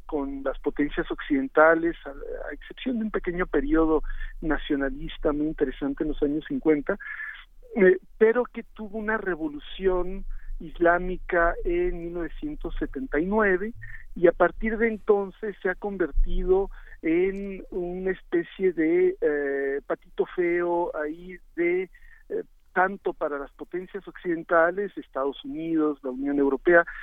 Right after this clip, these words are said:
como para sus aliados en la región, Israel, Arabia Saudí y otros, y otros países.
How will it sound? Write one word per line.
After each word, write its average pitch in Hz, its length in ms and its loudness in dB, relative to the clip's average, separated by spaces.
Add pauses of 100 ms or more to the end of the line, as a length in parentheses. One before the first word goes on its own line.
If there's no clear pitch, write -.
(280)
como 202 260 8
para 165 240 0
sus - 180 -12
aliados 175 400 0
en 185 120 -8
la 180 80 0
región, 185 680 -2 (240)
Israel, 165 760 4
Arabia 151 360 0
Saudí 160 640 -6
y 147 160 -2
otros, 147 400 4 (120)
y 143 200 -4
otros 143 300 0
países. - 420 -6